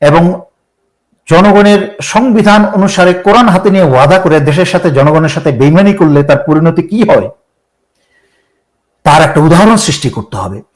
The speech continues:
আমি গত চার ব-, সাড়ে চার বছর ধরে বলেছি, এই দিন, দিন না, আরো দিন আছে,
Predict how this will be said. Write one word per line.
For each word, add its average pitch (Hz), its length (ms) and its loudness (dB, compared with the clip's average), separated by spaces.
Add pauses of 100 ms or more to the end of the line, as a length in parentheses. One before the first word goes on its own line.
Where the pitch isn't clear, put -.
(280)
আমি 160 220 2
গত 160 480 -2 (560)
চার 185 300 2
ব-, 175 200 -4
সাড়ে 160 320 -2
চার 180 160 2
বছর 156 200 -2
ধরে 170 200 2
বলেছি, 151 500 -2 (220)
এই 156 200 2
দিন, 165 200 2
দিন 160 160 2
না, 156 120 2
আরো 160 220 2
দিন 151 160 0
আছে, 143 240 -2